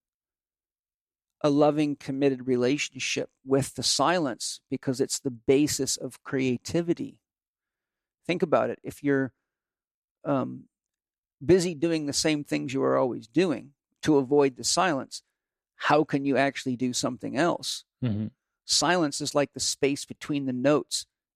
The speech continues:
Speaker 1: in music. If you take the space between the music out, you don't have music, you just have noise.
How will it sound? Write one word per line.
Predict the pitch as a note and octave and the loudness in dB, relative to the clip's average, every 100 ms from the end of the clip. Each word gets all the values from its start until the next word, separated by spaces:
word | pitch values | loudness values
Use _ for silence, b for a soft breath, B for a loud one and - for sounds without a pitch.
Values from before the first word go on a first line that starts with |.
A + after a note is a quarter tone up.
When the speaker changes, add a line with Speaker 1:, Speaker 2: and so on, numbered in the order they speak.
| - | -4
Speaker 1:
in | C3 | -2
music. | B2+ C#3+ D3 B2+ - _ _ _ _ | 2 2 2 -2 -10 _ _ _ _
If | - - | -10 -4
you | C3+ | -2
take | - F#3+ - | 2 0 0
the | C#3 | -6
space | - D3 D3+ - | -2 -2 -2 -6
between | - - D3 | -10 -6 -4
the | C3 | -2
music | B2+ D3 G3 D#3 - - | -2 -2 0 -2 -4 -4
out, | F3+ D#3 - | 0 0 2
you | D3+ | 4
don't | E3 C#3 | 4 0
have | C3+ A#2 | -6 -6
music, | E3 F#3 C3 - | -4 -4 -4 -4
you | B2+ | -4
just | C3 | 0
have | B2+ A#2 | 0 -2
noise. | A#2 D3 C#3+ F2 - - | 0 2 2 -2 -10 -14